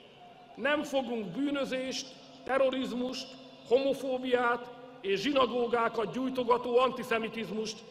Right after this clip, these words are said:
importálni Magyarországra. Nem lesznek törvényen kívüli városnegyedek,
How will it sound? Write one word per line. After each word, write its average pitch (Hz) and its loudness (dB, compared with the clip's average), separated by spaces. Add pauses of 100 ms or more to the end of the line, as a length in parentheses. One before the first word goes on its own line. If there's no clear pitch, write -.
importálni 240 2
Magyarországra. 180 0 (500)
Nem 294 2
lesznek 247 -2
törvényen 269 2
kívüli 247 0
városnegyedek, 262 4